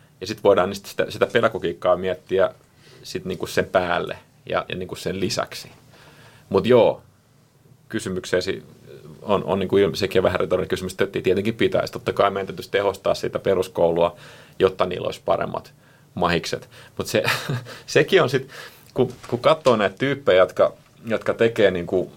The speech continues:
sanotaan nyt vaikka toisen luokan matematiikan tehtäviä ysiluokalla, tai kykenee tekee tokaluokkalaisen tehtäviä.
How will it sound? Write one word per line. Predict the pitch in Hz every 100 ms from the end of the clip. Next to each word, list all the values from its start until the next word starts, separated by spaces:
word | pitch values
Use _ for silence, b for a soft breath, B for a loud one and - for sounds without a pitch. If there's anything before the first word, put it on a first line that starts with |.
| -
sanotaan | 90 104 107 147
nyt | 156
vaikka | 139 135
toisen | - 156 147 110
luokan | 95 85 - 80 76
matematiikan | 95 - 87 73 69 - 73
tehtäviä | - - - - -
ysiluokalla, | - - - 90 - 50 -
tai | -
kykenee | 123 131 117
tekee | 117 113
tokaluokkalaisen | 107 123 117 104 90 85 - 85
tehtäviä. | 85 - - - -